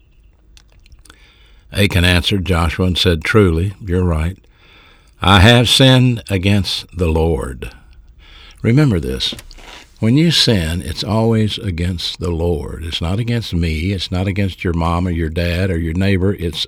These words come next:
against the Lord. As a believer in Jesus Christ, if you sin, you break fellowship with God, you quench the Holy Spirit, and you try to live the Christian life in your own energy, your own flesh, your own production, and it doesn't work.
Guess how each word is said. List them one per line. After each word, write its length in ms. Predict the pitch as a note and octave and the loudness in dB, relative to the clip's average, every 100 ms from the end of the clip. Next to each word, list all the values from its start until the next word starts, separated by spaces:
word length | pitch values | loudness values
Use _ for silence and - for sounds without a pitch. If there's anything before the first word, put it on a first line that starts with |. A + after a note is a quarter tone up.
| - | -8
against 680 | D#2+ D#2 G#2 A#2 - - | -8 -4 -4 -4 -8 -10
the 100 | - | -4
Lord. 640 | F#2 F2+ F#2+ F#2 C#2+ D#2+ - - _ - - - - - | -2 0 0 0 -4 -10 -16 -20 _ -20 -20 -20 -20 -8
As 140 | F2+ F2 | -4 -2
a 60 | |
believer 360 | E2+ G2+ B2+ A#2 | 2 2 4 4
in 120 | A2+ | 4
Jesus 400 | G2+ A#2 G2 G2 | 4 2 2 0
Christ, 560 | - G#2+ G2+ G2 F2+ - | 2 2 4 0 -2 -4
if 220 | F#2 E2+ | -4 -2
you 160 | E2+ D#2+ | -4 -4
sin, 640 | - A2+ A#2 A2 G#2+ F#2+ - - - - - _ _ - | -2 0 2 2 0 -4 -8 -20 -20 -20 -20 _ _ -2
you 160 | F#2 | 0
break 300 | E2+ F#2 F2 | 2 0 0
fellowship 640 | - A#2+ A2 A#2 - G#2+ G#2 | -2 0 2 2 0 0 0
with 160 | F#2 | -2
God, 420 | F2+ F#2+ F#2+ F2+ | 0 0 0 -2
you 100 | E2 | -4
quench 420 | C#2 - A#2+ A2 - | -6 -2 -2 -2 -2
the 100 | F2 | 0
Holy 280 | G2 G2 | 0 0
Spirit, 500 | F2 - G#2 G2 F#2+ - - - - - - _ | -2 -2 0 0 -2 -6 -20 -20 -20 -20 -20 _
and 200 | - G2+ | 2 6
you 100 | G#2 | 6
try 300 | G2+ A#2 A2+ | 6 4 4
to 100 | A#2 | 4
live 440 | G2+ A2 A#2 A#2 G#2 | 4 6 6 6 4
the 80 | G2+ | 0
Christian 420 | A#2 A2+ G#2+ G2+ | 0 0 2 2
life 280 | G#2+ A2 G2+ | 2 2 2
in 120 | F#2 | 0
your 180 | F2 F#2+ | 2 0
own 220 | A2+ A2+ | 0 0
energy, 480 | G#2+ G#2+ F#2 G#2 G2+ | 2 2 2 0 0
your 240 | F2+ F2+ | 0 2
own 240 | G2+ A#2 | 2 0
flesh, 440 | G#2 G2 G2 G2 - | 0 0 0 0 -2
your 160 | F2 | -2
own 200 | F2+ G#2+ | 0 0
production, 520 | G2 F2 F2+ E2 F#2 E2+ | -2 -2 -2 -2 -4 -4
and 140 | F2+ | -2
it 160 | F2+ C#2 | -2 -2
doesn't 380 | G2+ E2+ F#2+ F2 | -2 -2 -4 -4
work. 480 | E2+ F2+ - - | -2 -2 -4 -12